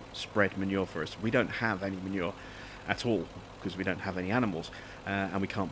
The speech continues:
buy manure. But what we can do is we can hire a worker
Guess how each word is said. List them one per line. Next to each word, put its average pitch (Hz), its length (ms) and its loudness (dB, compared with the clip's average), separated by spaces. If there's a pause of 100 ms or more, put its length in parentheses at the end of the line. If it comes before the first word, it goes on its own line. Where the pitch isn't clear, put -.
buy 110 160 6
manure. 82 440 2
But 101 80 4
what 104 180 4
we 101 80 0
can 196 380 0
do 92 280 4 (540)
is 98 380 2
we 107 120 4
can 98 200 0
hire 135 420 0
a 107 60 2
worker 104 580 2